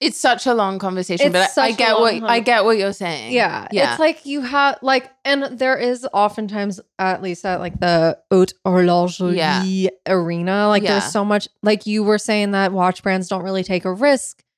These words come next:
Speaker 2: but sometimes they really do inside, and it's in the movement, and they're
Speaker 1: Right.
Speaker 2: like, they're, like, really pushing the technology
Speaker 1: Yeah.
Speaker 2: there,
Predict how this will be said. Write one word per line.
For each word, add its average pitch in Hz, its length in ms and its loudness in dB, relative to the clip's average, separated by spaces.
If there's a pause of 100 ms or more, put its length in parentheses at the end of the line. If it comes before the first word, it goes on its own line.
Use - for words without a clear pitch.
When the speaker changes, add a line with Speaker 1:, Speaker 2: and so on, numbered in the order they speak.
(240)
Speaker 2:
but 233 120 -2
sometimes 233 520 -2
they 214 140 2
really 202 280 0
do 202 320 0
inside, 185 1040 -2
and 202 100 0
it's 190 160 2
in 208 100 2
the 214 60 4
movement, 180 760 0
and 196 120 0
they're 196 100 4
Speaker 1:
Right. 208 80 2
Speaker 2:
like, 208 320 0
they're, 220 160 2
like, 220 200 2 (180)
really 254 440 2
pushing 226 460 -2
the 196 80 -2
technology 180 680 -2
Speaker 1:
Yeah. 170 260 0
Speaker 2:
there, 180 360 -2